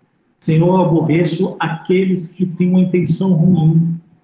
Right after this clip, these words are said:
Senhor, meu coração é, é, não é assim. E meu coração é como o teu coração. É, eu quero, eu quero viver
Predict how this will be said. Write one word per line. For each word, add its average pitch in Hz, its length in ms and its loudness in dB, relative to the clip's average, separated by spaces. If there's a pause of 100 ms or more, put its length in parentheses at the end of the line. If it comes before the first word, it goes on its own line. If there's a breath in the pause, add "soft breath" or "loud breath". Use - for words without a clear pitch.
(640)
Senhor, 185 320 0
meu 190 180 0
coração 185 580 -2
é, 202 220 -4
é, 175 200 -4
não 190 300 2
é 214 120 0
assim. 110 520 -8 (1000)
E 160 320 2
meu 170 260 0
coração 226 340 -4
é 214 60 -6
como 233 240 -2
o - 60 -8
teu 214 160 -4
coração. 135 540 -8 (920)
É, 110 720 -8 (580)
eu 135 120 -2
quero, 170 500 0
eu 143 100 -4
quero 160 280 0
viver 160 800 0